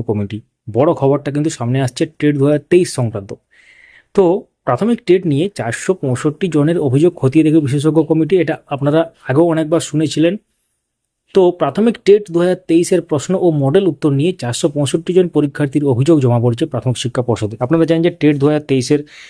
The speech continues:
অ্যান্সার কি পাবলিশ করার পর একটা গ্রিভেন্সের জন্য সময় দেওয়া হয়েছিল, অভিযোগ গ্রহণের সময় দেওয়া হয়েছিল। সেই অভিযোগে per question পাঁচশো টাকা করে আপনারা চ্যালেঞ্জ করতে পারছিলেন। সেই চ্যালেঞ্জের জন্য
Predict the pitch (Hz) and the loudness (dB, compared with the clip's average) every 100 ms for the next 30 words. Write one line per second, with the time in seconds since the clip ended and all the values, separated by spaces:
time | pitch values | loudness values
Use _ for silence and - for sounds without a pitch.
0 | - - 123 120 156 131 143 123 139 139 | -20 -4 -2 -2 -4 -2 -4 -2 -4 -2
1 | 139 131 139 143 - 139 110 127 123 147 | 0 0 0 -2 -4 -6 -4 -2 -2 -2
2 | - - 143 135 139 131 123 123 127 120 | -4 -2 -2 0 -2 0 0 2 2 0
3 | 127 123 110 123 127 117 120 117 120 - | 2 2 2 0 0 0 0 0 -4 -6
4 | 113 117 110 110 120 143 _ - _ - | -4 -2 -2 0 -2 -4 _ -20 _ -6
5 | - 147 143 156 160 156 139 143 135 127 | 0 2 2 0 0 -2 -2 -2 -2 -2
6 | - 139 139 123 151 139 135 135 139 123 | -2 -2 -2 -4 -2 0 0 0 -2 0
7 | 131 127 120 123 127 120 123 113 123 127 | -2 2 2 2 0 0 -2 -2 -4 -4
8 | 123 160 160 - 139 143 147 131 131 | -2 -2 0 2 2 2 0 0 0